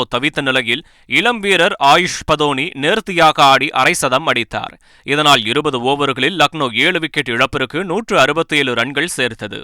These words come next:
தொடர்ந்து நூற்று அறுபத்தி எட்டு ரன்கள் இலக்கை நோக்கி ஆடிய டெல்லி அணியில் வார்னர் எட்டு ரன்களும் பிருத்வி ஷா முப்பத்தி இரண்டு ரன்களும் எடுத்தனர். ஜாக் மெக்கர், கேப்டன் ரிஷப் பண்ட் ஜோடி அதிரடியாக விளையாடியது.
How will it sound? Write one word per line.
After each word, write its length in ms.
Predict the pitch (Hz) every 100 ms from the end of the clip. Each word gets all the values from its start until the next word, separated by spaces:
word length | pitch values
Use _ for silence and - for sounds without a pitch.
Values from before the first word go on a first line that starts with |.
| - _ _ _
தொடர்ந்து 340 | 185 190 185 160
நூற்று 280 | 143 196 170
அறுபத்தி 360 | 139 156 156
எட்டு 160 | 143 135
ரன்கள் 320 | 117 131 156 120
இலக்கை 320 | 120 - 147
நோக்கி 260 | 135 120 127
ஆடிய 360 | 131 127 117 151
டெல்லி 320 | 123 127 143
அணியில் 320 | 127 117 127 180 _ _
வார்னர் 460 | 123 147 208 196 143
எட்டு 260 | 113 - 180
ரன்களும் 460 | 160 151 135 127 - _
பிருத்வி 340 | - 147 - 151
ஷா 180 | - 131
முப்பத்தி 420 | 107 110 160 160
இரண்டு 280 | 147 143 135
ரன்களும் 400 | 123 147 170 156
எடுத்தனர். 460 | 120 120 113 107 - _ _ _
ஜாக் 340 | 120 147 160 165
மெக்கர், 380 | 156 - 143 -
கேப்டன் 420 | - 151 - 131 113
ரிஷப் 320 | - 175 -
பண்ட் 200 | 151 135
ஜோடி 240 | 135 127 143
அதிரடியாக 640 | 127 151 175 160 151 143
விளையாடியது. 680 | 117 113 135 120 107 104 101